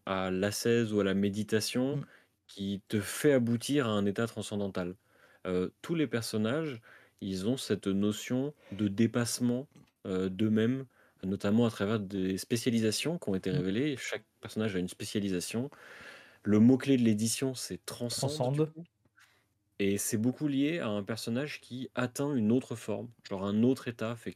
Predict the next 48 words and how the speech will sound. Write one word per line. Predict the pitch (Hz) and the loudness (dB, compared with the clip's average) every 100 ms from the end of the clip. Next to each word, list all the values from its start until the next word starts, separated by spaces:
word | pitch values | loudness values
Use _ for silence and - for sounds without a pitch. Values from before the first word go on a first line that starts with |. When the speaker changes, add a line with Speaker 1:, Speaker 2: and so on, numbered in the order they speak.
| - | -4
Speaker 1:
quelque | 120 113 101 | -4 -2 -6
chose | - 92 | -10 -10
d'autre. | 92 90 - _ _ - | -10 -10 -12 _ _ -10
Speaker 2:
Mm. | 127 - _ _ - | -10 -12 _ _ -12
Speaker 1:
Et | 101 | 0
donc, | 107 104 107 | 2 4 4
euh, | 104 104 104 | 6 6 4
Zen, | 95 101 131 143 139 | 2 -2 -2 -2 -2
Tamer | 127 120 | 0 2
of | 120 113 | 0 -4
Purpose, | 131 156 - | -8 -8 -12
je | |
sais | - | -10
pas, | 180 175 | -8 -8
ça | - | -8
peut | 104 | -8
être, | - 98 | -8 -8
euh, | 90 92 | -8 -6
Zen, | 95 98 120 120 | -4 0 2 2
euh, | 95 92 95 _ _ _ _ 98 | 0 -4 -6 _ _ _ _ -8
euh, | 92 92 92 - | -6 -6 -8 -14
dom-, | 104 101 107 - | -8 -2 -2 -2
pff, | - - - | -12 -18 -12
ouais, | 82 | -10
dompteur | 92 98 107 | -6 -4 -2
de | 101 | -2
l'objectif, | 90 92 87 113 101 | -2 -4 -6 -8 -8
c'est | 90 | -10
un | |
peu | 87 | -8
de | 85 | -6
la | 82 | -4
merde, | 90 92 113 | -2 0 0
Speaker 2:
Ouais, | |
Speaker 1:
mais | 117 | 0
Speaker 2:
je | 120 | -2
sais | |
Speaker 1:
je | 104 | -2
suis | |
pas, | 107 | 0
Speaker 2:
pas. | 110 - | 0 -6
Speaker 1:
je | |
suis | - | -6
pas | |
très, | 147 | 0
je | 147 | 2
suis | |
pas | 143 | 4